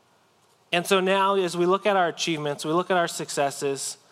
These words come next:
hopefully as we approach those, we can have a little bit of peace. A little bit of peace and freedom because we realize our worth, our significance is not on the line. Whether or not you get that raise, whether or not you get that promotion,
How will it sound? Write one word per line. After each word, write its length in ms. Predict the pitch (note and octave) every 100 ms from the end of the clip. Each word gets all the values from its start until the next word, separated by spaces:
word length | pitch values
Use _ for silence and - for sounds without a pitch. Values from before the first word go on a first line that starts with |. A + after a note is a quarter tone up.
| - - _ _ _ -
hopefully 460 | - A3 A3+ C4 A3+
as 160 | F#3
we 160 | F#3+ F3
approach 400 | D3+ - F3+ F3+
those, 200 | D#3 D3
we 60 | D#3+
can 120 | F3+
have 120 | F3
a 40 |
little 200 | E3 F3
bit 160 | E3 E3+
of 180 | C#3 -
peace. 520 | E3+ B2+ - - - - _ _ - - -
A 60 |
little 120 | G#3+ C4
bit 100 | G#3
of 100 | -
peace 260 | A#3 A3+
and 120 | G#3+
freedom 420 | F3 F#3 F#3 F3+ E3
because 260 | D#3+ F3
we 80 | F#3
realize 400 | F#3 G3 G3 F#3
our 200 | F3+ F#3+
worth, 360 | E3 F3 F#3 F#3
our 140 | F3+
significance 580 | F3+ F3 F3 - F#3+ F3+
is 120 | D3+
not 180 | D#3 D3+
on 80 | D3
the 80 | C3+
line. 300 | C3 B2 A2+ _ _ _ - - _
Whether 200 | F#3 A3
or 60 | G#3+
not 160 | G#3
you 80 | G3
get 160 | G3 F#3+
that 220 | F#3+ D#3
raise, 560 | D#3 D#3+ E3 - - -
whether 180 | F3+
or 40 | G3
not 120 | F#3
you 60 | F#3
get 140 | F#3+
that 160 | F#3+ -
promotion, 600 | F3+ D#3+ D#3+ F3 E3+